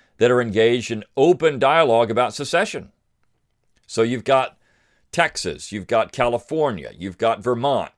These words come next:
you've got Hawaii, you've got Alaska, and of course there's secession movements in other states as well, secession groups in other states as well, but these are the big ones.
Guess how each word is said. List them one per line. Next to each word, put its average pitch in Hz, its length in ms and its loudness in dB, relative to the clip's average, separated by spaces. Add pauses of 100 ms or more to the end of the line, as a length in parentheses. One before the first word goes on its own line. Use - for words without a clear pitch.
you've 90 160 -10
got 107 220 2
Hawaii, 117 440 0
you've 80 280 -12
got 110 200 0
Alaska, 110 680 -2 (640)
and 160 180 -2
of - 80 -6
course 143 240 2
there's 135 160 -6
secession 131 480 -2
movements 104 300 -4
in 104 80 -2
other 98 160 0
states 90 320 -4
as 76 120 -16
well, 82 480 -4 (640)
secession 101 520 -2
groups 117 320 0
in 104 40 -4
other 87 180 -4
states 87 340 -6
as 73 100 -16
well, 73 220 -10
but 127 100 -10
these 170 160 -4
are 147 40 -6
the 127 60 0
big 120 240 0
ones. - 340 -16